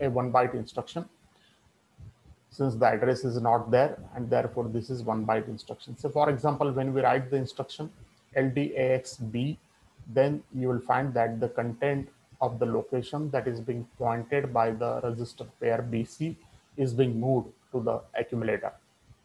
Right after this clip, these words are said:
Now it is also possible that we can store the content of the accumulator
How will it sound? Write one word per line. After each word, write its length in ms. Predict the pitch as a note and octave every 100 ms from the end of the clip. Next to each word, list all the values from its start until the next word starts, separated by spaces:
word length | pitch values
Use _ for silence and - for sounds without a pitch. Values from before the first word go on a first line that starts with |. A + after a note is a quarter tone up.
| _ - _ _ _ _ _ - _ _ _ _ - _ - _ _ _ _ _ _ -
Now 220 | D3+ E3
it 100 | D3+
is 80 | D3+
also 260 | C#3+ - F#3
possible 500 | D#3 D3 D3+ D#3+ D3+
that 220 | C#3 C3+
we 80 | C3+
can 200 | C#3 C3
store 600 | - - C#3+ D3+ D#3 - - _ - B2
the 120 | B2+ B2+
content 460 | B2+ A#2 C3+ C3
of 140 | C3 B2
the 160 | C3 C3
accumulator 680 | - B2+ B2 B2 B2 D3+